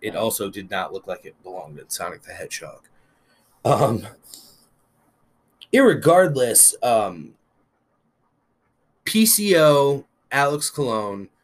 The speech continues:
Speaker 1: G Raver, Tony Deppen, Jimmy Lloyd, and Jordan Oliver all in the ring, prepped, ready to go for this fucking match.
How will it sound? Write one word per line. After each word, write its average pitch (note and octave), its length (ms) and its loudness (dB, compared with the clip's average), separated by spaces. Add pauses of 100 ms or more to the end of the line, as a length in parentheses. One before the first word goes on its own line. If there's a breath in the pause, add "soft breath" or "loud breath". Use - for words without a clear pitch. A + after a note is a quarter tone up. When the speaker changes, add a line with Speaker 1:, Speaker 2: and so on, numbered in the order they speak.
(380)
Speaker 1:
G F#3+ 240 -4
Raver, C3+ 580 2
Tony F3 440 2
Deppen, A2 520 -4
Jimmy D#3+ 380 0
Lloyd, A2+ 460 -2 (120)
and A2 180 -6
Jordan D3 440 0
Oliver F2+ 720 -8 (400)
all G#3+ 360 6
in F#3 240 -2
the G3+ 120 2
ring, D#3+ 520 -6
prepped, E3 320 -6 (100)
ready D#3+ 260 -4
to B2+ 100 -8
go C#3+ 300 -2
for C3 140 -12
this D3 220 -6 (160)
fucking D3+ 300 -4
match. A2 520 -10